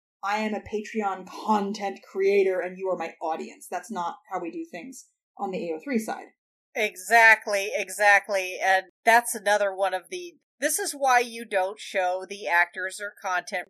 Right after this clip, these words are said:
Speaker 2: creators fan fiction. This is why it's like,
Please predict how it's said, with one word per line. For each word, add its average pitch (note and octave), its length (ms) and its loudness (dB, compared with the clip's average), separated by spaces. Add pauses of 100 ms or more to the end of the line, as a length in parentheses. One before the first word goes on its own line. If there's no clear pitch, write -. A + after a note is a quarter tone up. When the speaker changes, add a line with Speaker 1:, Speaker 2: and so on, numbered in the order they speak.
Speaker 2:
creators E3+ 840 -8 (400)
fan A3+ 280 4
fiction. E3+ 540 -8
This D#3+ 180 -8
is F#3 140 -14
why F#3+ 420 0
it's F#3 240 -8
like, E3+ 220 -4